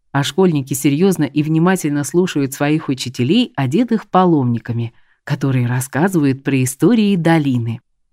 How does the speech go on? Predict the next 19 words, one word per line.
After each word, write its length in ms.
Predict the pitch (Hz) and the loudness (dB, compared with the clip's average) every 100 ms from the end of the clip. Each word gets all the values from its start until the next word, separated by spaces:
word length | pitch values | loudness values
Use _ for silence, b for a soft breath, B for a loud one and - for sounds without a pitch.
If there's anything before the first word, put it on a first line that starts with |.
| - | -6
В 120 | 151 | 0
ночи 340 | 170 214 233 196 | 4 4 2 2
Меркантии, 960 | 175 170 156 151 147 226 262 156 127 - | 4 2 2 2 2 4 4 4 0 0
рыночного 540 | 170 180 147 - 147 | 2 2 0 0 0
и 180 | - 151 | 0 0
театрального 600 | 160 151 165 160 147 139 | 2 2 2 2 2 -2
фестиваля, 720 | - 131 - 131 190 240 135 B | -4 -6 -2 2 2 2 0 B
здесь 280 | 135 202 262 | 0 2 4
горят 320 | 170 165 208 | 4 4 2
факелы. 600 | - 156 123 - 113 113 _ _ _ - | 0 0 0 -2 -4 -4 _ _ _ -2
Глотают 480 | 143 151 165 151 151 | 2 2 2 2 2
огонь 320 | 147 160 156 | 2 2 2
канатоходцы, 800 | 147 143 139 139 - 285 - 147 | 2 0 0 -2 2 0 2 -2
и 160 | - 151 | 0 0
одна 320 | 156 185 190 | 2 2 0
театральная 600 | - 165 180 180 165 151 | 2 2 2 2 2 0
постановка 600 | 147 - 147 226 294 170 | -2 0 2 2 2 -2
сменяет 500 | - 143 180 277 247 | 0 2 4 2 2
другую. 600 | 180 220 180 151 131 110 | 2 2 2 4 4 0